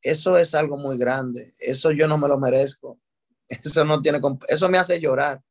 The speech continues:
literalmente. O sea, siento los deseos de llorar porque, porque nadie más que yo sabe que yo no me lo merezco, que yo no me lo he ganado. Y si eso se llamara un logro, este,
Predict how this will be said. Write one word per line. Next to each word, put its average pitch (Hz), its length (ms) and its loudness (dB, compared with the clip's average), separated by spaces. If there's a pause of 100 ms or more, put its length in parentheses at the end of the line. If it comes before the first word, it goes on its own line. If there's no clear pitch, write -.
(300)
literalmente. 127 680 -6
O 120 40 -12
sea, 127 320 0
siento 180 680 -2 (480)
los 143 180 -2
deseos 151 400 -2
de 175 120 -2
llorar 175 360 -2
porque, 143 440 -12 (1500)
porque 156 340 -2
nadie 208 600 0
más 208 200 -4
que 190 160 -6
yo 190 160 -6
sabe 165 340 -4
que 127 160 -10
yo 135 220 -6
no 151 80 -8
me 139 100 -6
lo 131 120 -6
merezco, 110 280 -14 (500)
que 139 240 -2
yo 151 220 2
no 180 120 0
me 175 100 0
lo 160 100 4
he 156 40 4
ganado. 120 380 -4 (760)
Y 131 120 -8
si 147 220 -2
eso 156 160 2
se 202 140 0
llamara 196 360 2
un 185 160 -2
logro, 175 480 -2 (380)
este, 131 880 -8